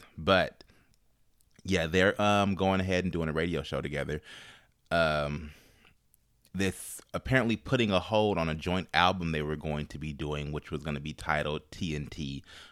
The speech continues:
I'm pretty sure Trick and Trina, uh, Trina and Trick, however they want to go about it. Um, Trina had posted, um, she had confirmed it after it was broken by an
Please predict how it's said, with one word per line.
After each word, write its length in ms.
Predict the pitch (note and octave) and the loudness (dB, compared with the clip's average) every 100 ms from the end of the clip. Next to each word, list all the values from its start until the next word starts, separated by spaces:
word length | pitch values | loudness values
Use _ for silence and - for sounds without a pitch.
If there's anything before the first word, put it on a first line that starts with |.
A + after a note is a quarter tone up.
| _ | _
I'm 80 | C#2 | -12
pretty 200 | C2 C#2+ | -8 -8
sure 220 | - C#2 | -6 -6
Trick 320 | C#2 - C2+ | -6 -8 -8
and 100 | D2 | -8
Trina, 420 | - D2+ C#2+ F2 G2+ _ - - _ _ _ - | -6 -6 -4 -6 -10 _ -20 -20 _ _ _ -6
uh, 220 | D2+ D2+ | -2 0
Trina 380 | D2+ - D#2 C#2+ | -2 -4 -6 -6
and 80 | D2+ | -6
Trick, 220 | D#2+ C#2+ | -6 -4
however 260 | C#2+ C2+ D2 | -4 -4 -6
they 100 | C#2+ | -6
want 200 | C#2 C#2+ | -8 -8
to 60 | |
go 100 | C#2 | -8
about 340 | C2+ C#2+ D2 E2+ | -6 -4 -4 -4
it. 100 | F#2 - _ _ - - _ D#2+ | -6 -12 _ _ -20 -20 _ 0
Um, 480 | D#2+ D#2 D2+ D2 C#2+ - | 2 2 0 -4 -12 -20
Trina 380 | - - C3+ B2+ | -6 0 2 2
had 320 | A#2+ A2+ - | 2 0 0
posted, 640 | - - A#2+ A#2 - G2+ - | -4 0 0 -2 -4 -4 0
um, 680 | F2+ F#2+ F2+ E2+ D#2+ D2+ - - | 2 4 4 2 2 -2 -8 -16
she 100 | - | -2
had 80 | E3 | 0
confirmed 640 | - G2 - A#2+ B2+ G#2+ | 0 -2 2 2 4 2
it 200 | D#2 D2 - - - - | -2 -4 -8 -20 -12 0
after 280 | F2+ - | 0 2
it 80 | F2+ | -2
was 160 | E2+ D2 | -2 -6
broken 720 | C#2 F2 G2 F2+ E2+ D2+ D2+ - | -4 2 2 0 -2 -4 -4 -10
by 340 | E2 E2+ D#2 | -4 0 0
an 120 | D#2+ | 0